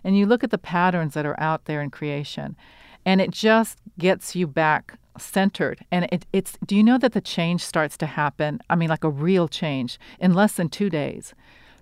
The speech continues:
People will start to s-, heal, their minds clear, get clearer. They start to focus completely differently. There's something that's, that,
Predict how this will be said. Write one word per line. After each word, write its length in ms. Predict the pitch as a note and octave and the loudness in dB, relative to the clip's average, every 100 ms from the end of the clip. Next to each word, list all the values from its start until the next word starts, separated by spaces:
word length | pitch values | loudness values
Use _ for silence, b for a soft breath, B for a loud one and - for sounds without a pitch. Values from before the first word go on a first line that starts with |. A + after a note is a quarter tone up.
| - | -2
People 360 | G#3 F#3+ G3+ | 0 4 4
will 100 | E3 | 2
start 600 | D3 - - E3 D#3+ - | -4 -8 2 4 4 0
to 100 | - | -10
s-, 160 | - - _ | -14 -16 _
heal, 640 | - - F#3+ G3+ G#3 G#3+ A3 B B - | -20 -8 0 2 4 2 0 B B -2
their 120 | D#3+ | -2
minds 500 | D3+ D#3 E3+ F3+ - - | 0 0 0 0 -4 -12
clear, 500 | - F#3 F3+ F3+ F#3+ - - | -4 0 2 2 -2 -8 -8
get 220 | E3 - | -6 -6
clearer. 540 | - F3 F3 F#3 F#3+ F#3+ b b b | -4 -2 0 0 -2 -6 b b b
They 140 | E3 | -2
start 360 | E3+ - E3+ D#3+ | 0 4 4 4
to 300 | - E3 D3 - | 2 2 2 -2
focus 560 | - F#3+ - G3 - - | 2 2 4 0 0 -12
completely 640 | - - - F#3+ G3+ F#3 | -4 -4 -2 0 2 2
differently. 640 | E3 E3 - E3 - E3 E3+ b b b b b b b | 0 -2 -2 -4 -2 -4 -4 b b b b b b b
There's 180 | - G3+ | 4 4
something 360 | - B3+ B3 C4 | 6 4 6 6
that's, 220 | F3+ - - | 6 2 0
that, 160 | F#3 | 0